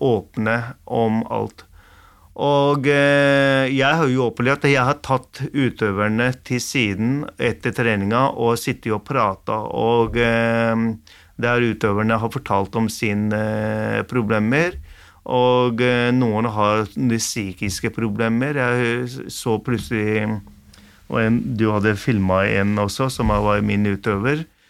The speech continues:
Så han hadde vært ute med historien sin, og, eh,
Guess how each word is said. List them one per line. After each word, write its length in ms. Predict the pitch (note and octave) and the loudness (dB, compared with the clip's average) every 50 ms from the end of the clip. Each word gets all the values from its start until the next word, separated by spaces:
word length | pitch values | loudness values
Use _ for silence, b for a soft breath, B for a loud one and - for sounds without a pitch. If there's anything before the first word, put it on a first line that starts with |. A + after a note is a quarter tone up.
| b b b b b b b b - | b b b b b b b b -18
Så 160 | - - C3+ | -4 0 0
han 160 | B2 B2 B2 | 2 4 4
hadde 220 | B2+ B2 A2+ A2+ A2 | 2 2 2 2 0
vært 160 | A2+ A2 - | 0 0 0
ute 240 | A#2+ G#2+ G2 - G#2+ | -2 -4 -4 -2 -2
med 160 | A2 G#2+ G#2 | -2 -2 -2
historien 540 | A2 A#2+ - - - G#2 F#2+ F#2 G2+ G#2+ A2+ | -2 -4 -4 -4 -4 -4 -4 -2 -2 -2 -4
sin, 320 | A2 - - A#2+ C#3 D#3+ D#3 | -4 -4 -4 -2 -2 0 0
og, 460 | D3 C#3+ A#2+ A2 A2+ A2 G#2+ G2 A2 | 0 2 2 4 2 2 2 2 2
eh, 400 | A2 A2 G#2+ G#2+ G#2+ A2 A2 A2 | 2 2 2 2 2 2 2 0